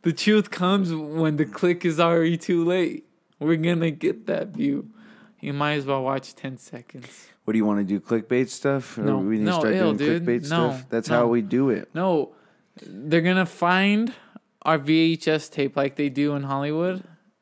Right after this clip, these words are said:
Speaker 1: And
Speaker 2: Why
Speaker 1: they're
Speaker 2: are
Speaker 1: just
Speaker 2: they
Speaker 1: gonna
Speaker 2: gonna
Speaker 1: give
Speaker 2: do
Speaker 1: us a
Speaker 2: that?
Speaker 1: show, dude. They're just gonna give us a show.
Speaker 2: Netflix?
Speaker 1: All of them.
Speaker 2: All of Hollywood.
Speaker 1: All of Hollywood.
Speaker 2: Hollywood's
Speaker 1: Every
Speaker 2: ju-,
Speaker 1: studio is
Speaker 2: Hollywood's just gonna give us a show.
Speaker 1: Yeah.
Speaker 2: Brought to you by Hollywood.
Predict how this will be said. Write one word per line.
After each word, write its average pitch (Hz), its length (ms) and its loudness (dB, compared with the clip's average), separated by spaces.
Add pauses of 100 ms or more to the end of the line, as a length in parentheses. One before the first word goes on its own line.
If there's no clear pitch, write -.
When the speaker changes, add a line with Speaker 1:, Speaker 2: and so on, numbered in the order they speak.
(100)
Speaker 1:
And 147 300 -4
Speaker 2:
Why 139 340 2
Speaker 1:
they're 131 100 4
Speaker 2:
are - 40 4
Speaker 1:
just 113 200 0
Speaker 2:
they 107 80 -2
Speaker 1:
gonna - 100 2
Speaker 2:
gonna 113 100 2
Speaker 1:
give 175 120 2
Speaker 2:
do - 80 0
Speaker 1:
us - 80 -2
a 131 100 -2
Speaker 2:
that? 123 80 -4
Speaker 1:
show, 180 200 -2
dude. 151 280 -6 (420)
They're 156 120 -12
just 151 180 -12
gonna 165 160 -8
give 156 140 -10
us 156 160 -18
a 170 60 -16
show. 135 100 -6
Speaker 2:
Netflix? 147 560 0 (380)
Speaker 1:
All 156 280 2
of 208 120 -2
them. 131 260 -6
Speaker 2:
All 127 200 2
of 107 100 -4
Hollywood. 113 420 0
Speaker 1:
All 160 300 6
of 139 120 0
Hollywood. 139 640 -4
Speaker 2:
Hollywood's 110 340 2
Speaker 1:
Every 175 240 4
Speaker 2:
ju-, - 20 4
Speaker 1:
studio 156 640 2
is 127 60 -4
Speaker 2:
Hollywood's 135 520 6
just 113 200 0
gonna 110 240 2
give 107 220 0
us 104 180 -2
a 101 60 -4
show. 104 460 -2 (120)
Speaker 1:
Yeah. 139 320 0 (540)
Speaker 2:
Brought 113 220 0
to 127 100 -4
you 127 80 2
by 120 220 4
Hollywood. 101 680 0